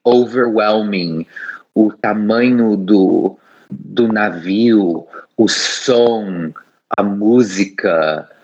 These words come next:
a, aquele mar gelado, né? Eu vejo agora o filme e, e eu vejo <laughs> com outro olhar hoje em dia.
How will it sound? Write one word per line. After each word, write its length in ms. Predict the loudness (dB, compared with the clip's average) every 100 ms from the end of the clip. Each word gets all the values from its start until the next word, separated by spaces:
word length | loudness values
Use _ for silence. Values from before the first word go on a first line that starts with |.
| _ _ _ _ _
a, 280 | -6 -2 -2
aquele 380 | -2 0 2 2
mar 880 | 0 0 2 2 2 0 -2 -6 -14 -10
gelado, 1200 | -4 0 2 0 -2 -2 0 -2 -2 -2 0 0 -4 _ _ _
né? 320 | -2 0 2 2
Eu 60 |
vejo 260 | 2 0 -2
agora 440 | 0 2 2 0
o 40 | -4
filme 680 | -2 0 2 0 -2 -2 -2
e, 520 | 0 0 0 0 0
e 460 | 2 4 4 2 0
eu 140 | 0
vejo 260 | 2 0 0
<laughs> 160 | -2 0
com 60 |
outro 460 | -2 -2 -2 0 2
olhar 480 | 2 2 2 2 0
hoje 260 | -2 -4
em 120 | -8 -8
dia. 280 | -6 -6